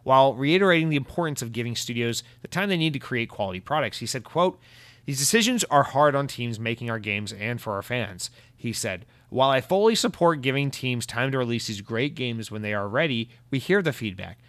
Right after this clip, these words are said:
Delivering quality and consistency is expected. We will continue to work on those, on better meeting those expectations.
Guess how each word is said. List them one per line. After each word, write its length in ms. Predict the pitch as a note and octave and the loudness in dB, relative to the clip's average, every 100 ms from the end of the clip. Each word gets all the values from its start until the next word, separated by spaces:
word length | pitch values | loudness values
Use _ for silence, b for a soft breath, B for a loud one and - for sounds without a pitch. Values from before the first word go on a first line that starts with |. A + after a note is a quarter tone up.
| b b - | b b -4
Delivering 480 | B2+ E3 F#3 A3 | 2 2 2 -2
quality 600 | F#3+ - C#3+ D#3 D#3 D3+ C3 | -2 0 2 2 2 0 -2
and 180 | C#3+ | -4
consistency 680 | C#3 C#3 D#3 - B2 - A2 | -4 -4 -4 -4 -6 -8 -6
is 100 | G#2+ | -8
expected. 760 | A2 - - - D#3+ - F#2 - b b | -6 -4 -2 0 0 -2 -12 -14 b b
We 100 | C#3 | -4
will 100 | D3 | -2
continue 260 | D3+ D3+ G#3 | -2 -2 2
to 60 | F#3+ | 4
work 180 | F3+ | 4
on 160 | E3+ C3+ | 4 -2
those, 240 | B2 A#2+ - - | -4 -6 -6 0
on 260 | C3 C#3 - B2+ - - | 0 0 -10 -16 -16 0
better 260 | C3+ D#3+ D3 | 4 4 4
meeting 260 | C3+ C#3 | 2 2
those 160 | B2 G#2 | 0 -2
expectations. 800 | F#2+ - - C#3 C#3+ - - | -8 -14 -6 -2 -2 -4 -12